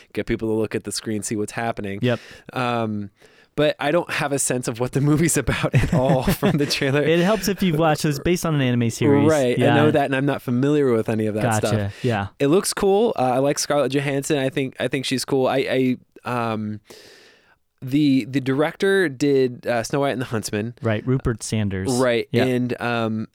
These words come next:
Speaker 1: which I thought looked really great, but was lacking a little bit. It was kind of boring.
Speaker 2: Yeah.
Speaker 1: Um, but,
Speaker 2: Yeah.
Speaker 1: um, I thought looked really cool.
Speaker 2: Mm-hmm.
Speaker 1: So I, I think if we can, you know, it looks like he's bringing that same visual flair, that same awesome kind of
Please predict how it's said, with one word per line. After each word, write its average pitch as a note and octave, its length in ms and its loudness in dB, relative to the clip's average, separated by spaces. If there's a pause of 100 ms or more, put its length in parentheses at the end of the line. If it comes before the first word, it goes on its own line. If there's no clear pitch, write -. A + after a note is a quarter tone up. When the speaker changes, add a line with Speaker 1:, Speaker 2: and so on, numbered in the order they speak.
Speaker 1:
which D#3 220 0
I D#3+ 120 0
thought C#3 220 0
looked C#3 360 0
really A#2+ 240 2
great, G#2 400 -2 (420)
but C3 380 0
was A#2+ 260 0
lacking A#2 400 -4
a A2+ 40 -2
little A2 220 0
bit. G#2+ 240 0
It A2 100 0
was A2 120 -2
kind C3 200 -8
of G2+ 120 -10
boring. F#2+ 560 -4
Speaker 2:
Yeah. - 220 0
Speaker 1:
Um, F#2 260 -10
but, A#2+ 360 2
Speaker 2:
Yeah. A#2+ 220 -2
Speaker 1:
um, G#2+ 220 -4 (600)
I B2+ 100 -6
thought C3+ 180 0
looked D3 320 0
really A2 240 2
cool. G#2+ 460 -4
Speaker 2:
Mm-hmm. D3 120 4 (280)
Speaker 1:
So D3+ 300 2
I, B2 100 0
I D#3 240 0
think F3+ 280 -2
if C#3+ 180 -2
we D3+ 120 2
can, C3+ 320 -6 (140)
you B2+ 120 -4
know, A2+ 120 -2
it A2+ 180 -6
looks D#3 180 0
like C#3 120 -2
he's A#2+ 120 -4
bringing B2 220 -2
that G#2+ 100 -4
same B2+ 160 -2
visual A#2 300 -2
flair, G#2+ 380 -2
that G2+ 160 -2
same G#2+ 340 -4
awesome G#2 440 -4
kind G2 220 -8
of F#2+ 300 -8